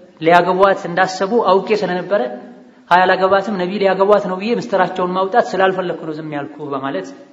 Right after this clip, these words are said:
መልስ ሰጥተዋቸዋል። ሌላ ረሱል ዓለይሂ ሰላቱ ወሰላም ያስተማሩንን ረሕማ ልጅህ ላይ ልተገብር ይገባሃል። በሁሉ ነገር አቻ የሆነ ወጣት መጥቶ የተለያዩ ተልካሻ ምክንያቶችን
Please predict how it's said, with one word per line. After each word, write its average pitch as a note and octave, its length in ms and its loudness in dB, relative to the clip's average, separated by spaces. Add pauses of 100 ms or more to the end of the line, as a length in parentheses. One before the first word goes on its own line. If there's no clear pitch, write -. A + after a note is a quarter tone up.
መልስ D3 200 -8
ሰጥተዋቸዋል። B2 540 -12 (540)
ሌላ D#3+ 160 0 (760)
ረሱል E3+ 240 4
ዓለይሂ F3 180 6
ሰላቱ D#3 240 0
ወሰላም F#3+ 340 -2 (440)
ያስተማሩንን D#3+ 840 0
ረሕማ D#3+ 300 -2 (180)
ልጅህ C#3+ 240 -6
ላይ D#3+ 160 0 (440)
ልተገብር D3+ 560 0
ይገባሃል። C#3+ 600 -2
በሁሉ G#3 360 2
ነገር F3 320 2
አቻ - 280 -6
የሆነ D#3+ 300 6 (460)
ወጣት D3+ 340 0
መጥቶ D#3 220 -2 (460)
የተለያዩ F3 320 0
ተልካሻ D#3+ 380 -2
ምክንያቶችን D3 560 -6